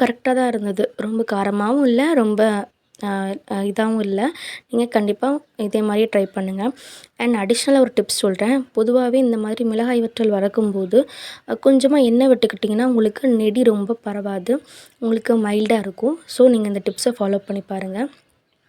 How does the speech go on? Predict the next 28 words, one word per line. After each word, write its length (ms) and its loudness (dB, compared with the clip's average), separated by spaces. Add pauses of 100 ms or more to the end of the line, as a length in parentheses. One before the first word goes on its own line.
(140)
இப்போ 340 -2
வத்தல் 360 0
நல்லா 240 -2
வறுபட்டுடுச்சு. 720 -6 (380)
அதையும் 300 0
நம்ம 160 -6 (100)
பேனுக்கு 320 -6
மாத்திடலாம். 580 -2 (580)
ஆ, 260 -6
நான் 140 -4
எதுக்கு 340 -2
இதை 140 2
திருப்பி 340 0
திருப்பி 340 -4
சொல்றேன்னா, 480 0
நான் 340 -4
சொல்ற 180 4
ஒவ்வொரு 460 6
இன்கிரீடியன்ட்டும் 520 2
நீங்க 440 4
ட்ரை 200 2
பண்ணிட்டு 320 0
எப்படி 320 -2
இருக்குன்னு 440 2
சொல்றதுக்காக 500 -4
தான் 120 -2
சொல்லிட்டு 360 -8
இருக்கேன். 340 -8